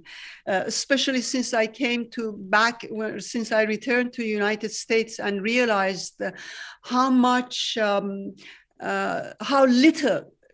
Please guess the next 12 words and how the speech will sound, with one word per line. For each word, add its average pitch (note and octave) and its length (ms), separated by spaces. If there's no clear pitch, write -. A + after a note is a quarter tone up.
people B3+ 360
knew A3 640
about G3+ 380
other G#3+ 260
parts F#3 440
of E3+ 160
the E3 100
world, D#3+ 460
you E3+ 180
know, E3 140
and F3 280
therefore, F#3+ 520